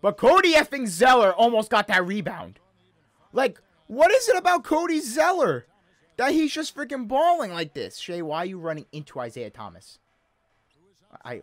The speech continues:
don't, I don't understand the A I in this game. I don't, I really don't. I T, right by Devontae Graham. There we go, giving us a bit of a cushion, only a two-point lead, and we're facing the Hornets.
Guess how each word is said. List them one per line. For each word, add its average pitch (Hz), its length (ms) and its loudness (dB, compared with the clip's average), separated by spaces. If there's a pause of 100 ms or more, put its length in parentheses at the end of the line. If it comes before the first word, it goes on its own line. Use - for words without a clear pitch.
(140)
don't, 127 160 -20 (320)
I - 80 -20
don't - 200 -20
understand 95 400 -20
the - 160 -20
A 90 200 -20
I 92 80 -20
in 95 120 -20
this 90 140 -20
game. 98 260 -20 (840)
I 104 120 -18
don't, 107 240 -18
I 107 60 -16
really 95 340 -18
don't. 90 220 -20 (960)
I 127 160 -14
T, 139 540 -16
right 151 480 -2
by 185 220 -4
Devontae 165 560 -4
Graham. 151 540 -8 (540)
There 165 220 -2
we 147 140 -6
go, 135 320 -8
giving 151 300 -10
us 156 140 -12
a 151 40 -10
bit 156 220 -6
of 151 100 -8
a 143 60 -14
cushion, 135 500 -14
only 131 220 -14
a - 20 -14
two-point 139 540 -18
lead, 117 320 -16
and 127 100 -14
we're 104 60 -16
facing 113 320 -18
the 92 80 -18
Hornets. 113 560 -18